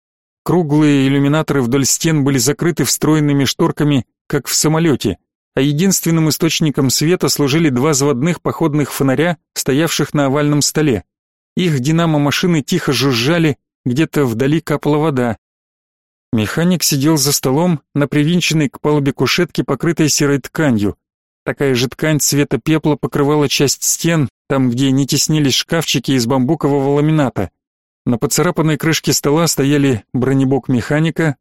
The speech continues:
пустая консервная банка, полная окурков, и армейская термокружка со складной ручкой.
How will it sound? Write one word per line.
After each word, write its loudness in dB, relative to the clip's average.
пустая 0
консервная 0
банка, 0
полная 0
окурков, -2
и 2
армейская 2
термокружка 0
со 0
складной 0
ручкой. 0